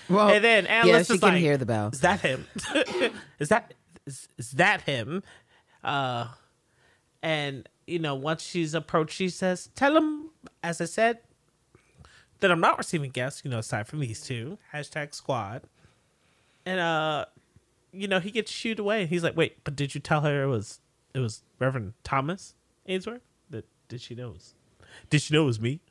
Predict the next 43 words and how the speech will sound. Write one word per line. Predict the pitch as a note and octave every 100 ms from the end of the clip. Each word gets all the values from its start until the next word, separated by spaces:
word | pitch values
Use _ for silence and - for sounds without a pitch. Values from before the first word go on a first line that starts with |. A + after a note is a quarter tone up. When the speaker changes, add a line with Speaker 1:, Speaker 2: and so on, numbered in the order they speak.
| _ -
Speaker 2:
It's | C3+
like, | A#2+ -
"Yeah, | C#3+ D3+
yeah, | D#3 F3+ G3+
yep, | D#3+ F#3+ -
she | G3
knew | F#3 F#3
it | F#3
was | F#3
you." | F3 C#3+ C3+ - _ _
Pushing | - D#3 - C#3+
this | C3+
guy | - B2 A#2
out | A2 A#2+
of | D#3+
the |
doorway. | D#3 D3+ C3+ A2 A2 B2 _ _ _ _ _
"Thanks | - B2
for | -
the | C3+
gift. | C#3 C3+ - - _ -
Bye." | C3+ C3+ A#2 A#2+ B2+ - _ _ - - _
Door | E3+ D#3+
slam. | - C#3+ A#2 G2+ A2 _ _ D3
Speaker 1:
I |
mean, | C#3+ C#3
James | C#3 D#3+ D#3
was | C3 A#2
mad | A#2 A2+
that | G#2
he | G#2 A#2 A2+ A2+ A2 -
had | C3 A2+
to | -
get | A2+ A2 - _
that | A2 A2 -
smoke | - A#2+ A#2 -
from | - B2
Ann | G2+ A#2+
Walker. | A#2 A#2+ B2
Ann | F#3+ G3
Walker | E3 D3+
didn't | A#2 A#2+
really | B2+ B2 A#2